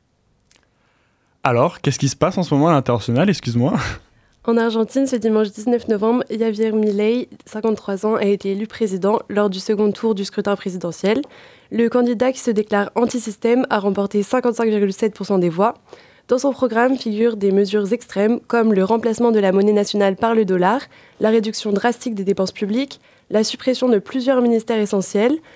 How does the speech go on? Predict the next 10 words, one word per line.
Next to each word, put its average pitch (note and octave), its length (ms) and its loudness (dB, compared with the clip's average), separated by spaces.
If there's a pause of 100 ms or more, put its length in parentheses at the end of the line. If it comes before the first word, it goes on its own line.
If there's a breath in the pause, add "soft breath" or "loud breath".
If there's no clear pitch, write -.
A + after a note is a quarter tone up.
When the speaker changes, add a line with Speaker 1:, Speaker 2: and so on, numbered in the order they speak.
(160 loud breath)
Speaker 2:
la G3+ 140 0
démocratisation B3+ 720 0
du A3+ 100 2
trafic A3 320 -4
d'or-, G3+ 220 -2 (100)
d'organes G#3+ 420 0
humains, G3+ 280 2 (340 loud breath)
l'interdiction B3 800 0
de G#3+ 140 2
l'avortement, A#3 640 2